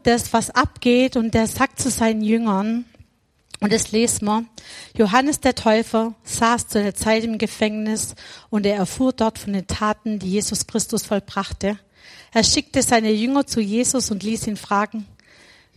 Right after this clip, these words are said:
"Bist du wirklich der Retter, der kommen soll, oder müssen wir auf einen anderen warten?" Jesus antwortete ihnen und sagte:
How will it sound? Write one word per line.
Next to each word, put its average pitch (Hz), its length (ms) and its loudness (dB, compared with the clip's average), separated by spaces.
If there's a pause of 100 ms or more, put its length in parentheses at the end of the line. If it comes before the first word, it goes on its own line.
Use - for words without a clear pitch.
(160)
"Bist - 320 2
du 262 160 4 (140)
wirklich 294 560 2
der 202 180 2
Retter, 226 300 2
der 208 160 0
kommen 226 320 0
soll, 254 360 2 (300)
oder 240 240 4
müssen 233 340 0
wir 214 140 2
auf 190 140 -4
einen 202 240 -4
anderen 196 500 -2
warten?" 196 400 -6 (1300)
Jesus 339 540 0
antwortete 226 640 2
ihnen 220 420 -2
und 202 140 -2
sagte: 208 520 -4